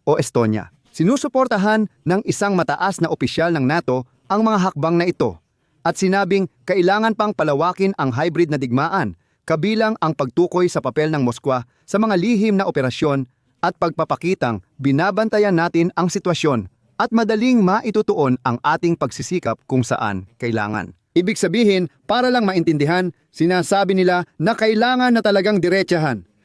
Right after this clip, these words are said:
na kung may dumating na drone sa Poland, hindi na kailangang mag-imbento pa ng kung ano. Obyektibong malinaw kung kaninong drone iyon sa mga hindi naliligo na Ruso. Malinaw.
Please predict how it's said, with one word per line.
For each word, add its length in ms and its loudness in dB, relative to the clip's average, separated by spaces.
na 160 0
kung 240 2
may 160 2
dumating 400 0
na 160 0
drone 320 0
sa 160 -2
Poland, 480 0
hindi 320 4
na 80 2
kailangang 640 0
mag-imbento 720 0
pa 160 0
ng 160 2
kung 240 0
ano. 320 -2
Obyektibong 640 0
malinaw 560 0
kung 160 0
kaninong 480 2
drone 240 2
iyon 320 -2
sa 80 -2
mga 240 2
hindi 320 2
naliligo 720 2
na 80 0
Ruso. 400 -2
Malinaw. 560 2